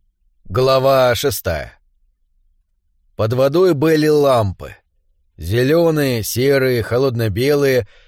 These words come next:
и янтарные шары корейского образца очерчивали город снизу. Свет отражался от взвешенных частиц.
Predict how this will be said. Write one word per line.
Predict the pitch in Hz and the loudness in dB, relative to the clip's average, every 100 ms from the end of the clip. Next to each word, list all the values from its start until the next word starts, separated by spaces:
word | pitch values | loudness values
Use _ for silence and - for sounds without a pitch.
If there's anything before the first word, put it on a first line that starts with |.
| _ | _
и | 87 117 | -4 -2
янтарные | 127 117 165 151 139 123 | 0 2 2 2 0 0
шары | 107 120 135 151 127 | 0 0 0 0 0
корейского | 120 135 143 - 131 123 | 0 -2 -2 -2 0 2
образца | 120 120 110 - 156 151 | 2 0 -2 -2 0 2
очерчивали | 120 101 151 139 - 127 123 123 | 2 0 0 0 -2 -2 0 0
город | 117 127 127 104 | 0 2 2 0
снизу. | - 98 87 69 - _ _ _ _ _ _ _ | -4 -6 -8 -12 -20 _ _ _ _ _ _ _
Свет | - 107 175 156 | -10 -2 -2 0
отражался | 143 135 117 165 143 143 | 0 0 2 0 2 -2
от | 120 | -2
взвешенных | 117 120 151 135 131 131 135 117 | -4 -2 -2 -2 -4 -4 -6 -8
частиц. | - 131 - - 82 - - | -8 -10 -10 -12 -14 -14 -20